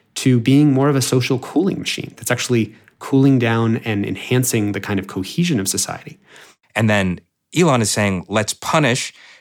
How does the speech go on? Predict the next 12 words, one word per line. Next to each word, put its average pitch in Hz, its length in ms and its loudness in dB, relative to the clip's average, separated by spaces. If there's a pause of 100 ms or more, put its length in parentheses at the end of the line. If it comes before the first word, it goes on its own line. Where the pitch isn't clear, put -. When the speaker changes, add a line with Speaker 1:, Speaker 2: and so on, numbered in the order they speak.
(240)
Speaker 2:
every 131 240 2
tweet 160 340 -2
that 107 200 -4
makes 117 400 0
a 127 40 -2
little 107 180 0
mo-, 92 160 0
place 107 400 -2
of, 85 220 -6
of 90 220 -8
boiling," 117 480 0 (540)
versus, 113 600 2